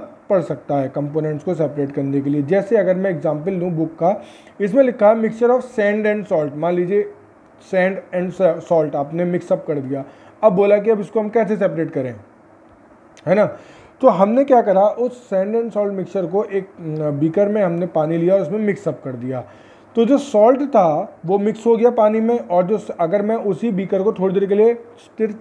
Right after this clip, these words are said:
छोड़ दूँ, मैं उसको ऐसे ही बिना disturb करे उसको रख दूँ, तो जो sand होगी वो नीचे settle down हो जाएगी और जो salt है वो पानी में ही dissolve रहेगा।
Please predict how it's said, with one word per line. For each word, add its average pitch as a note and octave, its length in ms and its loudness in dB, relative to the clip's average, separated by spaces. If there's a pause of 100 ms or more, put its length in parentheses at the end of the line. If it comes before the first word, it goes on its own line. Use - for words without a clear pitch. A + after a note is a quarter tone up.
छोड़ G#3 180 2
दूँ, D#3 200 -2 (460)
मैं D3 140 -2
उसको E3 180 -4
ऐसे F3+ 300 2
ही G3 80 0
बिना F3 280 -2
disturb F3 540 -4 (120)
करे E3 200 -2
उसको E3+ 280 -4
रख F3+ 160 2
दूँ, D#3+ 260 -2 (400)
तो A3+ 80 0
जो C4 120 4
sand B3 380 0
होगी A#3+ 160 2
वो B3+ 120 2
नीचे G#3 260 -2
settle G3+ 300 -4
down G#3 160 6
हो G#3 80 -2
जाएगी G#3+ 280 0
और G#3+ 220 2
जो A3+ 220 0
salt A#3 400 0
है G#3 60 4
वो G#3+ 160 4
पानी F3+ 340 -2
में F#3 120 -2
ही G#3 100 0
dissolve F3 400 2
रहेगा। F#3 380 2